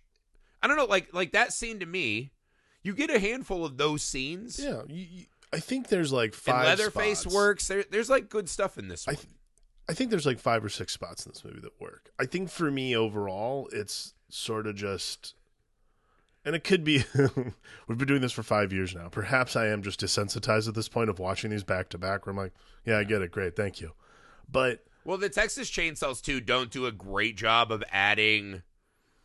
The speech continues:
Speaker 1: like, mythology or
Speaker 2: No.
Speaker 1: building upon each
Speaker 2: Like,
Speaker 1: other. So it's
Speaker 2: I
Speaker 1: almost like you're constantly resetting into the same movie.
Speaker 2: 'Cause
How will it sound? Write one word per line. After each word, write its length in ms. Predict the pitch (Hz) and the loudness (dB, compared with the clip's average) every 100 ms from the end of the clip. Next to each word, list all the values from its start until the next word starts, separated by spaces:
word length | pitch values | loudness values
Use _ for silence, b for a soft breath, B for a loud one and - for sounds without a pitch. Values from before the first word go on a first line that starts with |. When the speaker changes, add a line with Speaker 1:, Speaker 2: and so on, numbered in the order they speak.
| - | -4
Speaker 1:
like, 220 | 104 - | -2 -2
mythology 880 | 110 107 117 110 117 117 117 117 113 | -4 -2 2 4 4 0 0 2 2
or 180 | 110 101 | 0 -2
Speaker 2:
No. 60 | 85 | 0
Speaker 1:
building 420 | 120 110 123 123 | 0 2 0 -2
upon 340 | 120 135 127 | -2 -2 0
each 80 | 131 | 0
Speaker 2:
Like, 140 | 120 | 2
Speaker 1:
other. 180 | 131 127 123 | 2 4 4
So 160 | 147 | 4
it's 140 | 196 214 | 4 6
Speaker 2:
I 40 | |
Speaker 1:
almost 200 | 214 196 | 4 4
like 120 | 196 156 | 2 2
you're 120 | 147 | 2
constantly 540 | - 151 135 147 143 | 4 4 4 -2 -4
resetting 580 | 113 120 120 123 120 120 | -2 -4 -2 2 2 2
into 160 | 120 107 | -2 -4
the 100 | 104 | -8
same 260 | - 104 92 | -6 -6 -8
movie. 380 | 92 80 76 - - | -10 -10 -14 -16 -2
Speaker 2:
'Cause 160 | 147 | -2